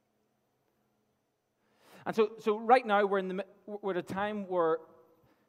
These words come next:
in the Bible and, and historically, we call this time Easter. And this is a week before Easter. In, in the Bible, it talks about Palm Sunday. This is Palm Sunday today. S-, see my lovely, um, fresh, I've been pl-,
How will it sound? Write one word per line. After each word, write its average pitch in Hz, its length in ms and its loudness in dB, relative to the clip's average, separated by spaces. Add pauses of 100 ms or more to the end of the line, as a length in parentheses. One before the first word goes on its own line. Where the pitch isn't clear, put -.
(220)
in 170 140 -4
the 170 60 -4
Bible 180 760 6
and, 165 160 -4
and 165 100 -8
historically, 175 840 -2 (760)
we 147 140 -4
call 185 220 -2
this 170 180 -4
time 156 340 -8 (420)
Easter. 185 380 -6 (800)
And 170 180 -2
this 208 160 -2
is 170 100 -8
a 180 60 0
week 165 260 -2
before 196 360 -6
Easter. 170 300 -4
In, 160 180 -4
in 160 160 -10
the 147 60 -4
Bible, 165 340 0
it - 160 -8
talks 156 220 -6
about 143 200 -6 (160)
Palm 151 400 -6
Sunday. 175 300 -8
This 147 160 -16
is 135 80 -18
Palm 156 320 -10
Sunday 143 260 -10
today. 147 420 -6 (560)
S-, - 240 -20
see 180 80 -6
my 160 140 0
lovely, 160 680 0 (440)
um, 135 260 -4 (180)
fresh, 165 500 0
I've 156 100 -12
been 143 160 -6
pl-, - 280 -12